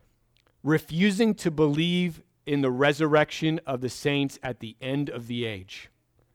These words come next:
is not simply having a broken or malfunctioning view of eschatology, of the,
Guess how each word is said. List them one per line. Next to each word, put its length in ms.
is 240
not 360
simply 480
having 400
a 240
broken 960
or 480
malfunctioning 1000
view 380
of 200
eschatology, 880
of 220
the, 180